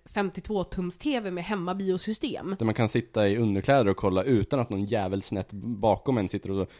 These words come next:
Speaker 2: skrattar åt saker som inte är roliga.
Speaker 1: Ja. Ehm, då kan man ju för helvete inte, för att hela idén med tre D, anledningen till att vi har tre D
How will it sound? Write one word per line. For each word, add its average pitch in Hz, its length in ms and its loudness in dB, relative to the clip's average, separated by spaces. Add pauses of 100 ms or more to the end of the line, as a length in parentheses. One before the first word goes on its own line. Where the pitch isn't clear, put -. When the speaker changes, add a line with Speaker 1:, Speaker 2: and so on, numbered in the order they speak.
(140)
Speaker 2:
skrattar - 460 -2
åt 113 120 0
saker 98 240 0
som 101 180 -4
inte 98 220 -2
är 95 80 0
roliga. 101 480 -2
Speaker 1:
Ja. 220 200 2 (520)
Ehm, 220 380 2 (260)
då 311 420 0 (360)
kan 302 160 -2
man 285 100 2
ju 269 80 -2
för 262 120 -2
helvete 226 440 -2
inte, 208 560 -2
för 262 100 0
att 254 100 0
hela 285 260 0
idén 269 560 4
med 202 100 -4
tre 185 280 -4
D, 120 120 -8
anledningen 240 320 2
till 233 80 -10
att 226 60 -14
vi 214 120 -8
har 330 420 0
tre 202 300 -4
D 139 200 -10